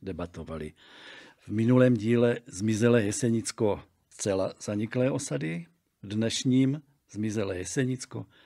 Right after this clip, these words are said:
téměř zaniklé osady. A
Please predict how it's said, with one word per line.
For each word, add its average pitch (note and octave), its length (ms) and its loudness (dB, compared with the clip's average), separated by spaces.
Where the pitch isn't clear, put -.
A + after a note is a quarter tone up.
téměř F#2 640 0
zaniklé D#2+ 600 -10
osady. E2 440 -14
A G2 460 -2